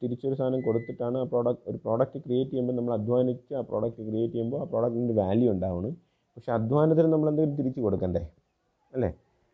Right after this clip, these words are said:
അപ്പോൾ അങ്ങനെ തിരിച്ചു കൊടുക്കേണ്ടി വരുന്നു. അതാണ് നമ്മൾ കൊടുക്കുന്ന പേയ്മെന്റ് എന്ന് പറയുന്ന പെയ്ഡ്. പക്ഷെ പലപ്പോഴും ഈ കൺജീൽഡ് ലേബർ എന്ന് പറയുന്നത് സർപ്ലസ് വാല്യൂയുടെ ഐഡിയ, സർപ്ലസ് വാല്യൂ, മിച്ച മൂല്യം എന്ന് പറയുന്നത് labor which is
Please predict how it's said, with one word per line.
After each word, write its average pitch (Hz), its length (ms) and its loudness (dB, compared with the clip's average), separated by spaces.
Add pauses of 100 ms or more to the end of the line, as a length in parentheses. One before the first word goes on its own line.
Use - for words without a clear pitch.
(160)
അപ്പോൾ 131 140 -4
അങ്ങനെ 147 300 0
തിരിച്ചു 143 200 -2
കൊടുക്കേണ്ടി 135 400 0
വരുന്നു. 117 300 4
അതാണ് 123 240 2 (560)
നമ്മൾ 127 200 -2
കൊടുക്കുന്ന 123 380 0
പേയ്മെന്റ് 120 560 0
എന്ന് 87 140 -2
പറയുന്ന 87 220 -2
പെയ്ഡ്. 87 360 -8 (340)
പക്ഷെ - 180 -14
പലപ്പോഴും 143 340 -2
ഈ 143 120 -4
കൺജീൽഡ് 139 560 2
ലേബർ 117 280 4
എന്ന് 120 100 2
പറയുന്നത് 95 300 0
സർപ്ലസ് 123 360 -8
വാല്യൂയുടെ 120 340 -2
ഐഡിയ, 113 180 0 (220)
സർപ്ലസ് 117 360 -8
വാല്യൂ, 95 240 0
മിച്ച 104 200 -6
മൂല്യം 117 300 0
എന്ന് 117 140 -2
പറയുന്നത് 113 280 0 (480)
labor 143 320 2
which 156 180 -2
is 165 120 -6